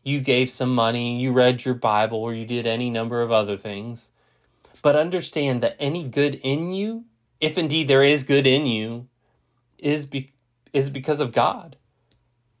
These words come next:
The scripture's clear.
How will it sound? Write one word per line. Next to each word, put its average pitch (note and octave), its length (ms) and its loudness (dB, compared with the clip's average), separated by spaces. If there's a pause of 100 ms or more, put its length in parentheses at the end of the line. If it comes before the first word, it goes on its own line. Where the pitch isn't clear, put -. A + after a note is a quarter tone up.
(960)
The C#3 120 0
scripture's D#3+ 560 -2
clear. C3+ 460 -6